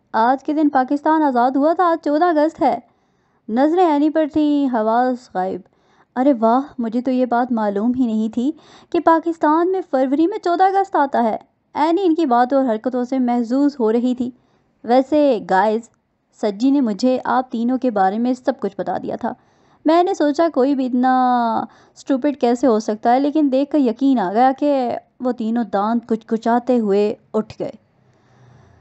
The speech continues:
सज्जी और एनी की बढ़ती हुई दोस्ती नागन बनकर इनको हर वक्त डसा करती। डसने से फुर्सत मिलती तो सीने पर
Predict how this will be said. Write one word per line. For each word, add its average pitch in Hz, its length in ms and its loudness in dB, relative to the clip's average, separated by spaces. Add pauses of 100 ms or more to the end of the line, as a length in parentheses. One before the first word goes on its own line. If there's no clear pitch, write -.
(220)
सज्जी 359 380 4
और 370 100 0
एनी 311 240 0
की 330 100 -4
बढ़ती 240 360 -4
हुई 254 200 -2
दोस्ती 240 400 -2
नागन 262 480 2
बनकर 240 380 -2
इनको 247 340 -2
हर 302 180 2
वक्त 285 300 -2
डसा 233 280 4
करती। 226 360 -6
डसने 262 400 -2
से 269 140 -2
फुर्सत 247 400 -2
मिलती 208 240 -4
तो 339 120 -6
सीने 311 280 2
पर 302 180 0